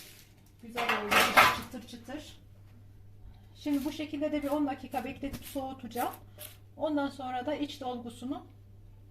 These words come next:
dolduracağız. Evet arkadaşlar, ben bu şekilde profiterollerimi hazırladım. Ben içinin kremasını bu şekilde bıçakla açıyorum. Gördüğünüz gibi içi dışı çıtır çıtır, içi de boş, gayet güzel, tam istediğim gibi oldu.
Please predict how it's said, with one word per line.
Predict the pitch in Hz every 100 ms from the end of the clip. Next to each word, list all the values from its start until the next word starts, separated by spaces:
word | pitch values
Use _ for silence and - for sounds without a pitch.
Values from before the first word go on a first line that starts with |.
| -
dolduracağız. | 240 226 214 196 160 165 - - - - - - -
Evet | 311 302
arkadaşlar, | 262 247 247 240 - 247
ben | 277 285
bu |
şekilde | 285 285 285 269 277 277
profiterollerimi | 277 285 - 277 277 269
hazırladım. | 277 262 262 285 262 247 349 - - - - - - -
Ben | 285 294
içinin | 285 294 302 302
kremasını | 294 302 285 294 294
bu |
şekilde | 330 294 285 285 -
bıçakla | - 285 285 277
açıyorum. | 240 - 330 311 359 - - - - - - - - -
Gördüğünüz | 247 262 269 247
gibi | 240
içi | 285 285 -
dışı | 285 - 285
çıtır | - 311 294
çıtır, | - 302
içi | - 285
de | 254 202
boş, | 240 285
gayet | - 254 247 240
güzel, | 240 247 247
tam | 247
istediğim | 240 247 247 247
gibi | 233 240
oldu. | 226 208 269